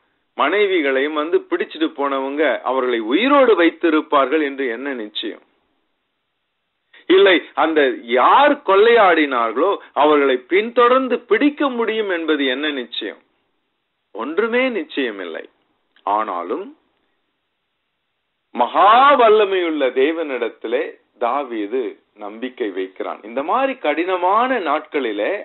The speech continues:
ஆண்டவரிடத்திலே நாம் நம்பிக்கை வைப்பது கொஞ்சம் நமக்கு கடினமான காரியமாய் இருக்கிறது. ஏன்?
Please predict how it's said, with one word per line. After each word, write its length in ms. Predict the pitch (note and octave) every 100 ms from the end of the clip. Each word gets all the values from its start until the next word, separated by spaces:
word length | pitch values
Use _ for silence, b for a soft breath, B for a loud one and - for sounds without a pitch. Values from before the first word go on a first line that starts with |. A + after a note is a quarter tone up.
| -
ஆண்டவரிடத்திலே 1040 | C3+ G3 F3 C3 A2+ G#2 - A2+ C3 G3+ b b _
நாம் 200 | B2+ A#2
நம்பிக்கை 560 | A2 C#3 G#3+ - D3
வைப்பது 680 | A#2 A2 A2 A#2 C3 F3+ A#2+
கொஞ்சம் 420 | B2+ A#2 A2 G2+
நமக்கு 560 | A2 A2 G#2 - F#2+ F2+ b b b
கடினமான 680 | B2 C#3+ A3 B3 F3+ D3 D#3
காரியமாய் 680 | C#3+ C3 A#2 A#2 A2+ A2 G#2
இருக்கிறது. 640 | G#2 G#2 - G2+ F#2 F2
ஏன்? 480 | A2 C#3 A#2 F3 D4+